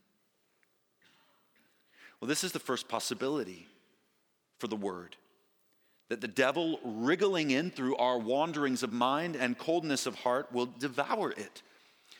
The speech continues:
Satan wants, above all else,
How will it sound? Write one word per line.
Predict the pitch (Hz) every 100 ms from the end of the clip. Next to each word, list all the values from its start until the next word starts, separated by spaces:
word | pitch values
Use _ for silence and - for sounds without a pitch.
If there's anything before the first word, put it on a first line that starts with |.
| -
Satan | - 202 170 165 139
wants, | 160 160 - -
above | 143 170 151 -
all | 127 214 269 214
else, | 113 104 - - -